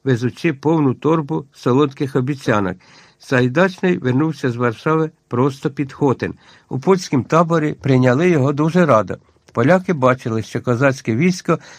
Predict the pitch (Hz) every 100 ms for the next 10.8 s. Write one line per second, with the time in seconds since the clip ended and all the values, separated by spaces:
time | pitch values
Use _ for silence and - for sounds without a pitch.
0 | _ 135 131 - - 143 143 120 117 110
1 | 117 - - 156 - - 135 143 - 117
2 | 113 110 113 104 98 - 143 151 - -
3 | _ 127 120 123 120 - 107 156 175 180
4 | - 160 127 143 139 156 143 - 113 104
5 | - 120 117 - _ - 120 110 113 107
6 | 127 156 - 143 - - 123 110 107 104
7 | 101 98 101 - - - - - _ _
8 | _ _ - - 139 143 196 190 190 180
9 | 147 131 - 165 160 147 127 139 127 160
10 | 190 139 104 139 165 - 160 147